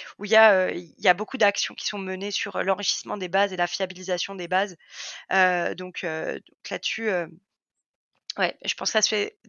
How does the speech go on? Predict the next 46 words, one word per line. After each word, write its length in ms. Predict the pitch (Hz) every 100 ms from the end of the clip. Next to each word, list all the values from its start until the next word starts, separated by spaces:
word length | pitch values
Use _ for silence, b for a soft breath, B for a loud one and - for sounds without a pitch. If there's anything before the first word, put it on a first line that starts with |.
| _ -
très 240 | - 240
à 60 | 220
suivre. 360 | - 233 196 180
Tu 160 | -
nous 120 | 226
diras, 540 | 220 - 214 226 220 185
euh, 40 | - B B B 190
euh, 120 | 196
n'hésite 280 | 214 233 226
pas 120 | 269
à 40 |
nous 140 | 247 220
dire 200 | 240 -
si 140 | 233
ça 380 | - 208 190 185
a 100 | 185
eu 140 | 208
un 160 | 208 202
essor, 480 | 208 - 226 233 202
euh, 300 | 180 175 170 B B B
euh, 220 | 196 196 180
sur 300 | - 214 190
vos 160 | 190
demandes 440 | 185 202 208 220 202
et, 420 | 180 190 180 170
et 40 |
si 220 | 165 -
vous 160 | 175 190
avez 160 | 180 190
rencontré 420 | 185 - 190 214
beaucoup 240 | 185 -
de 60 | 170
demandes 260 | 185 202
sur 140 | - 190
ce 100 | 180
point, 240 | - 208
parce 140 | 220 -
que 100 | -
franchement, 560 | - 208 - 214 226
je, 300 | 196 180 170 B B
j'y 140 | - -
crois 160 | 247
beaucoup 280 | 214 226 185
en 40 |
tout 120 | 170
cas. 100 | -